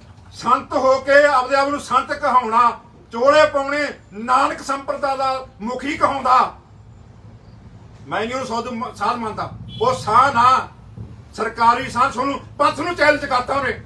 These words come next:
ਬੋਲੋ ਹੁਣ, ਖੋਲੋ ਮੂੰਹ, ਅਕਾਲ ਤਖਤ ਸਾਹਿਬ ਦਾ ਜਥੇਦਾਰ ਖੋਲੇ ਮੂੰਹ।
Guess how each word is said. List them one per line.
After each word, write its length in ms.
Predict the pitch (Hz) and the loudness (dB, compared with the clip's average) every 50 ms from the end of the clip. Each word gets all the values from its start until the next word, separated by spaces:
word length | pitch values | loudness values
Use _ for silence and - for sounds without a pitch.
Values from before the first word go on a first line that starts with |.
| - - - - - - | -18 -18 -18 -18 -14 -2
ਬੋਲੋ 260 | 214 254 277 294 349 | 0 2 4 6 8
ਹੁਣ, 160 | 339 330 330 311 285 - - - - - - - - - | 8 8 6 4 0 -6 -10 -14 -14 -12 -12 -12 -10 -2
ਖੋਲੋ 280 | 226 277 320 339 330 330 | 0 2 4 4 4 4
ਮੂੰਹ, 800 | - - 202 - - - - - - - - - - - - - | 2 -2 -4 -6 -6 -8 -10 -8 -8 -8 -8 -8 -8 -8 -8 -2
ਅਕਾਲ 240 | - 262 269 269 | 0 0 0 0
ਤਖਤ 180 | - 277 277 277 | 0 -4 -6 -4
ਸਾਹਿਬ 180 | 254 269 294 294 | -2 -2 -2 0
ਦਾ 100 | 285 277 | 0 -2
ਜਥੇਦਾਰ 280 | 262 226 240 269 262 262 | -4 -6 -6 -6 -6 -6
ਖੋਲੇ 300 | - 233 262 269 285 269 | -4 -4 -4 -2 -2 -4
ਮੂੰਹ। 140 | 262 262 | -6 -8